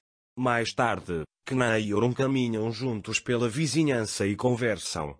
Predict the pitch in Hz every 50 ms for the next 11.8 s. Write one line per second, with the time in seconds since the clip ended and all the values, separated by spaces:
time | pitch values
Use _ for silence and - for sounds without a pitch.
0 | _ _ _ _ _ _ _ _ 131 123 110 95 95 87 - - - - - 110
1 | 104 104 101 - - 120 123 139 160 160 156 151 147 143 139 135 120 107 92 87
2 | 82 85 78 - _ _ _ _ _ _ _ - 151 143 147 139 135 135 135 127
3 | 131 135 123 127 139 131 123 113 104 95 87 78 71 71 _ _ _ _ - 135
4 | 127 123 123 127 117 107 104 101 95 90 113 120 120 - - - 139 127 113 110
5 | 107 - - 117 110 95 123 117 104 95 80 87 87 85 80 78 _ _ _ _
6 | _ _ _ _ - 117 117 123 120 113 110 123 117 101 90 - - 123 117 120
7 | 117 104 - - 127 120 117 117 117 117 107 - 117 107 104 101 104 101 95 92
8 | 87 82 - 76 71 67 - _ _ _ _ _ _ _ - 135 127 123 117 110
9 | 110 107 113 120 117 110 101 - - 135 127 147 139 135 120 110 104 101 101 95
10 | - 139 156 139 117 123 147 143 127 - - 139 135 - 127 123 120 120 113 101
11 | - 120 117 120 - 135 131 123 - - - 110 98 85 80